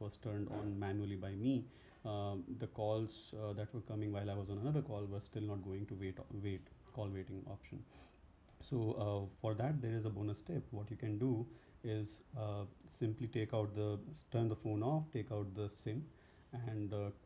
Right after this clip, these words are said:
put your sim onto a phone which may not be a stock Android or maybe probably an iPhone.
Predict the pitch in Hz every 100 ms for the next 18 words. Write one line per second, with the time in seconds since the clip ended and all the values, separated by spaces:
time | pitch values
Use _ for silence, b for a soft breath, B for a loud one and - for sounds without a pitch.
0 | - 127 143 135 - 117 113 107 110 113
1 | 104 101 - 110 110 107 107 - 120 113
2 | 117 107 104 - 110 - 107 104 104 101
3 | 104 104 104 101 - 107 101 101 98 101
4 | 110 - 98